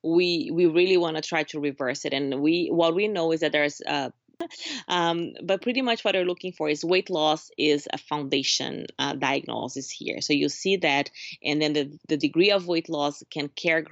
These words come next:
characterize a person, uh, as pre-cachectic or cachectic. So pre-cachexia being a weight loss of five percent or less, cachexia being a weight loss of greater than five percent, or having a low B M I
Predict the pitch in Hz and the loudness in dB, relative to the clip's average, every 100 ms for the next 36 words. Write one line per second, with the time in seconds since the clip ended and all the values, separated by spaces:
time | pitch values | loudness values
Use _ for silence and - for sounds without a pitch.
0 | 160 - - 185 180 175 - 156 147 147 | -14 -18 -8 -4 -4 -4 -4 -4 -4 -4
1 | 151 143 - 139 - - - - 151 143 | -4 -4 -6 -10 -12 -20 -12 -4 0 0
2 | - 131 135 - - 214 233 - 175 170 | 0 0 -2 -4 -2 0 -2 -2 -2 -2
3 | 190 190 - 160 151 147 - - - - | -4 -6 -4 0 0 0 -10 -12 -12 -12
4 | - - 156 139 160 147 143 214 208 - | -12 -6 -4 -2 -2 -4 -2 -2 -2 -2
5 | 196 175 156 151 147 - - - 151 156 | -4 -2 -4 -2 -4 -8 -16 -4 2 2
6 | 147 156 143 139 - 139 - 147 139 139 | 2 0 0 -2 -2 -4 -4 -10 -8 -2
7 | 170 214 247 - 170 - 156 - - 151 | 2 2 2 -2 -8 -2 -4 -2 -4 -4
8 | 147 147 143 143 135 143 139 - 151 143 | -2 -2 -2 -2 -4 -4 -6 0 2 4
9 | 139 139 139 - 135 131 - 151 - 175 | 2 0 -4 -4 -2 -2 -2 -4 -2 -2
10 | - _ _ 202 214 196 160 220 285 - | -4 _ _ 6 8 8 6 2 -2 -10
11 | - - _ 180 180 175 185 160 160 151 | -20 -20 _ 0 2 2 0 0 0 2
12 | 165 202 208 220 220 151 160 320 | 4 4 2 -2 -2 0 0 -2